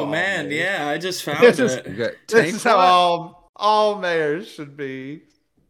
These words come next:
Speaker 1: Yeah, that's,
Speaker 3: Oh,
Speaker 1: that's
Speaker 3: wow.
Speaker 1: all, <laughs> that should be all mayors.
Speaker 2: Dude, imagine
Speaker 3: Uh,
Speaker 2: this
Speaker 3: this
Speaker 2: guy and Fetterman linking up.
Speaker 1: Oh.
Speaker 3: Yeah. This, they big as hell. They should play, uh, for, like, Cavaliers, not the government.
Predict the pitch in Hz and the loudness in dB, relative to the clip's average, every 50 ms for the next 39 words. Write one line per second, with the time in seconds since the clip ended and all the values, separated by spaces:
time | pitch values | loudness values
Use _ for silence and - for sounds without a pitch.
0 | _ _ _ _ - 160 151 131 131 160 190 196 208 202 175 170 151 - - 160 | _ _ _ _ 0 2 2 2 2 2 2 4 4 6 6 6 6 6 6 4
1 | 156 151 - - - 92 - _ _ - - _ - - - 240 - - - 233 | 4 4 2 0 -4 -6 -8 _ _ -20 -20 _ -10 0 2 2 2 2 -2 -4
2 | 185 175 185 175 165 160 156 151 143 131 123 123 113 107 107 120 143 - - _ | -2 2 4 6 6 6 6 4 2 -2 -4 -4 -6 -6 -8 -10 -12 -14 -18 _
3 | _ _ - - _ _ _ _ _ _ _ _ _ _ _ _ _ _ _ _ | _ _ -20 -20 _ _ _ _ _ _ _ _ _ _ _ _ _ _ _ _
4 | _ _ _ _ _ _ _ _ _ _ _ _ _ _ _ - 180 185 180 185 | _ _ _ _ _ _ _ _ _ _ _ _ _ _ _ -8 -6 -6 -4 -6
5 | 202 196 202 180 160 175 190 185 202 202 220 214 208 208 196 170 151 139 - 165 | -4 -2 0 0 0 0 0 -2 -2 -2 -2 -2 -2 -4 -4 -6 -8 -8 -6 -6
6 | 160 156 175 190 196 202 208 202 196 190 196 202 202 - 247 226 233 247 262 262 | -6 -4 -4 -4 -4 -4 -4 -4 -4 -4 -6 -6 -6 -8 -8 -6 -4 -4 -4 -4
7 | - - _ _ _ _ _ _ _ _ _ _ _ - 147 165 147 120 104 - | -6 -10 _ _ _ _ _ _ _ _ _ _ _ -4 0 0 0 0 -2 -6
8 | _ _ 113 104 - - _ _ _ _ _ _ _ _ _ _ _ _ _ _ | _ _ -10 -10 -10 -14 _ _ _ _ _ _ _ _ _ _ _ _ _ _
9 | _ _ _ _ - 156 175 131 165 233 202 110 147 190 226 226 247 - 302 277 | _ _ _ _ -12 -10 -2 -2 -2 -2 -2 -2 -2 -2 0 -2 -2 2 2 4
10 | 262 208 226 - - 240 185 - 262 247 247 233 240 247 247 247 - 214 185 170 | 4 4 2 0 0 -4 -2 0 2 4 4 4 4 4 2 2 2 0 0 0
11 | - - 254 247 277 277 277 277 294 359 453 415 247 160 123 104 98 110 - _ | -2 -2 0 2 2 2 2 0 2 2 2 4 4 2 2 0 -2 -4 -10 _
12 | - 170 214 - - 135 131 180 196 370 - 226 247 330 - - | -8 -6 -6 -6 -6 -2 2 2 2 2 2 -2 -2 -4 -6 -10